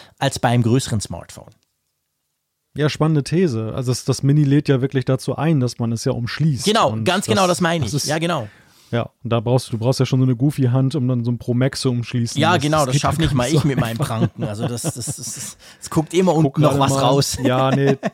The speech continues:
Speaker 2: da, genau, da bräuchte ich noch eine zweite Hand, um das dann komplett zu
Speaker 1: <laughs> Ja,
Speaker 2: umschließen.
Speaker 1: genau.
Speaker 2: Ja.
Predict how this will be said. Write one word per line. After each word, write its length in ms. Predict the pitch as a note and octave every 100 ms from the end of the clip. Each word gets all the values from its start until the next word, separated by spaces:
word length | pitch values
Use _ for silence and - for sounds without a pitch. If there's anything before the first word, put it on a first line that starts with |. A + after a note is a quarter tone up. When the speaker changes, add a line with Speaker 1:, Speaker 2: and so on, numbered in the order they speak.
| _ -
Speaker 2:
da, 120 | - B2+
genau, 420 | B2 C#3+ C#3 C3
da 100 | B2+
bräuchte 300 | A#2 C3+ C3+
ich 40 | C3+
noch 80 |
eine 100 | B2+
zweite 420 | B2 C3 C3+ C3 C3
Hand, 160 | B2
um 100 | B2+
das 160 | A#2+ A#2+
dann 100 | A#2+
komplett 340 | - A2+ B2
zu 120 | -
Speaker 1:
<laughs> 20 | B2
Ja, 120 | D#3
Speaker 2:
umschließen. 240 | - B2+ C3+
Speaker 1:
genau. 160 |
Speaker 2:
Ja. 80 | B2+